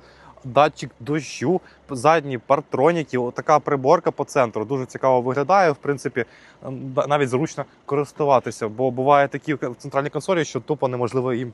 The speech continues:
пользуватись. А, дуже має багато позаду місця. Ось так, яскравий синій колір. Із нюансів кажу одразу, що тут є невелика тріщинка по лобовому склу. А так,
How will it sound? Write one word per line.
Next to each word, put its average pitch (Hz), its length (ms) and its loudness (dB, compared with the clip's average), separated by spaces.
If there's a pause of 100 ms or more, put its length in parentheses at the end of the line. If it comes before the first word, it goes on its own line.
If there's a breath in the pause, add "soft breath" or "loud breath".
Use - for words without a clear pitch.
пользуватись. 107 500 -4 (500 loud breath)
А, 127 300 0 (300)
дуже 156 360 -2
має 156 280 4
багато 151 420 0
позаду 160 440 -4
місця. 196 420 -2 (880 soft breath)
Ось - 180 -6
так, 123 300 4 (260 loud breath)
яскравий 143 640 2 (180)
синій 135 520 -2 (240 soft breath)
колір. 196 360 4 (340 soft breath)
Із 160 280 -2
нюансів 151 560 2
кажу 143 260 -6
одразу, 135 320 0
що 117 100 -14
тут 135 180 -10
є 120 240 0 (120)
невелика 120 480 -2
тріщинка 135 460 -8
по 117 120 -8
лобовому 117 400 -6
склу. 104 280 -8 (240 soft breath)
А - 60 -8
так, 202 200 0